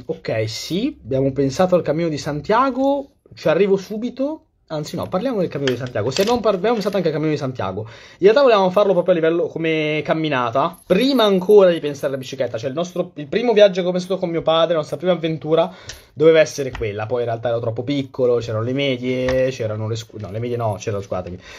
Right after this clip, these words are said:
c'erano le verifiche, la scuola, poi le vacanze, quindi abbiamo sempre,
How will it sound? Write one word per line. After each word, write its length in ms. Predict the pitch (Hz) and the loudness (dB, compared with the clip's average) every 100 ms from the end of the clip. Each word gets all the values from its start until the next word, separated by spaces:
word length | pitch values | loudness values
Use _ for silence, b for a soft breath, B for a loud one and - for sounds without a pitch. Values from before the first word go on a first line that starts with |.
| B B | B B
c'erano 1700 | - 117 120 123 123 120 120 120 113 113 113 113 110 110 107 110 110 113 | 0 0 2 2 4 4 2 2 2 2 2 2 0 0 -2 -2 -2 0
le 80 | |
verifiche, 480 | 135 156 160 139 135 | 2 2 0 0 2
la 100 | 127 | 2
scuola, 880 | - 170 160 151 147 147 143 139 139 131 | 2 6 6 8 4 2 2 0 0 -2
poi 220 | 123 120 | -2 -2
le 80 | 117 | -4
vacanze, 1080 | 127 147 135 127 123 - 120 117 117 117 120 | -4 -2 -2 -2 -6 -8 -4 0 2 2 0
quindi 240 | 127 139 131 | -2 0 0
abbiamo 320 | 127 120 123 | 2 0 0
sempre, 520 | 143 147 147 135 | -2 -2 0 0